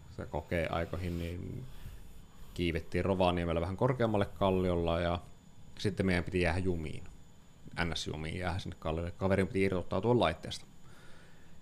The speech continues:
Ja tämä minun pari sitten alkoi tekemään laitteen lukitsemista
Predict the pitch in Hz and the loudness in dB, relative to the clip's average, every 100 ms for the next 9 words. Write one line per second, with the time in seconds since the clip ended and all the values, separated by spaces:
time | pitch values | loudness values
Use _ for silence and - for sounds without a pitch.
0 | - 85 85 - 90 85 87 98 85 82 | -4 -2 -2 0 2 4 4 2 2 0
1 | 85 82 - - - 73 - - - - | 0 0 -4 -6 -4 -4 -6 -8 -8 -6
2 | 82 85 82 85 85 78 76 104 85 85 | -6 -4 -4 0 0 0 -4 -2 0 0
3 | - 82 82 104 123 113 98 95 | 0 -2 0 2 0 0 -2 -2